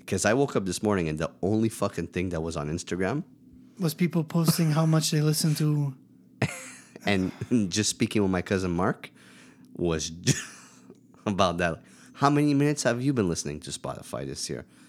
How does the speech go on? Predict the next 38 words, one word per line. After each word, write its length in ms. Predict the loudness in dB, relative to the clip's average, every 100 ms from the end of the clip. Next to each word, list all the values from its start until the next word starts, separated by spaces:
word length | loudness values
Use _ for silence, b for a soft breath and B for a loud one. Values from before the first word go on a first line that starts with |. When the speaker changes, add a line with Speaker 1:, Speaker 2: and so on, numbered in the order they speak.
| B B B -2
Speaker 1:
What 200 | 2 4
is 120 | 2
your 80 | -2
top 260 | 0 -2 0
song?" 460 | 2 2 -2 -8 -12 -20 -20 _ -20 -20 -20 _ _ _ -6
All 180 | -2 0
this 180 | -2 -4
shit. 480 | -4 -4 -4 -8 -20 -20 -6
Speaker 2:
The 100 | -4
top 300 | 2 2 2
songs 440 | 0 2 4 4 2
that 100 | 0
I 60 |
had 320 | 0 0 0 0
were 140 | -2
off 160 | -4 -6
the 80 | -4
Haim 300 | 0 0 0
album 320 | -2 -6 -6
this 200 | -6 -4
year. 200 | -4 -4 -8 -20 -20 -20 -20 -6 0
And 180 | 2
that 220 | 4 2 2
doesn't 300 | 2 4 4
reflect 640 | 2 2 0 0 -10 -20 -20 -20 -16
to 100 | 2
me 200 | 4 6
which 260 | 4 2 0
album 260 | 2 2 0
I 60 |
heard 280 | 0 -2 0
the 120 | 0 2
most, 360 | 0 0 -4 B B B B B
but 120 | -2
how 160 | 2 4
often 320 | 2 2 2
I 60 | 2
was 280 | 0 -6